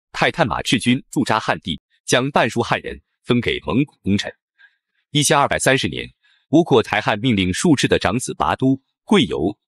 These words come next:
以及蒙哥、速不台等第二代蒙古王子发起蒙古的第二次西征。这一历史事件被称为拔都西征。此次西征的总指挥官为拔都和速不台。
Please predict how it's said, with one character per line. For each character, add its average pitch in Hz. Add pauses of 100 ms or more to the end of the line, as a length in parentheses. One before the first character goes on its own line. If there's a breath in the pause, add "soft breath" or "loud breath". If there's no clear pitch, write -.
以 80
及 85
蒙 82
哥、 156 (220)
速 214
不 127
台 -
等 76
第 180
二 147
代 87
蒙 135
古 80
王 82
子 - (300)
发 104
起 76
蒙 87
古 -
的 -
第 143
二 147
次 -
西 -
征。 76 (500)
这 202
一 165
历 185
史 -
事 -
件 104
被 107
称 98
为 73
拔 87
都 120
西 143
征。 135 (540)
此 120
次 143
西 170
征 170
的 113
总 117
指 -
挥 117
官 131 (240)
为 95
拔 80
都 156
和 -
速 -
不 -
台。 -